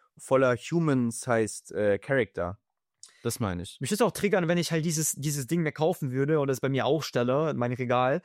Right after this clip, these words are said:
Speaker 2: und ich sehe, zum Beispiel das Pfeffi, wir kommen wieder zu der Proportion, Pfeffi ist gefühlt genauso groß wie Esel zum Beispiel. Ich weiß, also im Brickheads-Format kann
Speaker 1: Ja, im
Speaker 2: wahrscheinlich
Speaker 1: Brickheads-Format, ja.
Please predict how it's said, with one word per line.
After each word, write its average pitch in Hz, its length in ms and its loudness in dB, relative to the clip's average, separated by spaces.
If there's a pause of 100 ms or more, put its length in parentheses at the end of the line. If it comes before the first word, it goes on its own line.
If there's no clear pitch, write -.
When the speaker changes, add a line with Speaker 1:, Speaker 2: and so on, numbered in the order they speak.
(240)
Speaker 2:
und 139 180 -2
ich 139 160 0
sehe, 202 380 2 (540)
zum - 60 -20
Beispiel 165 160 -2
das - 160 0
Pfeffi, 196 340 0
wir 139 60 -2
kommen 160 160 2
wieder 156 100 2
zu 151 100 -4
der 156 80 2
Proportion, 156 540 0
Pfeffi 190 380 2
ist - 380 -4 (120)
gefühlt 156 320 -6
genauso 143 320 2
groß 143 220 -2
wie 131 200 0
Esel 113 220 0
zum 123 120 -4
Beispiel. 120 440 -4 (320)
Ich - 180 -4
weiß, 202 240 4
also 147 220 2
im 147 100 0
Brickheads-Format 170 680 0
kann 156 100 2
Speaker 1:
Ja, 113 180 4
im 120 160 2
Speaker 2:
wahrscheinlich 135 340 2
Speaker 1:
Brickheads-Format, 101 520 -2
ja. 101 240 -2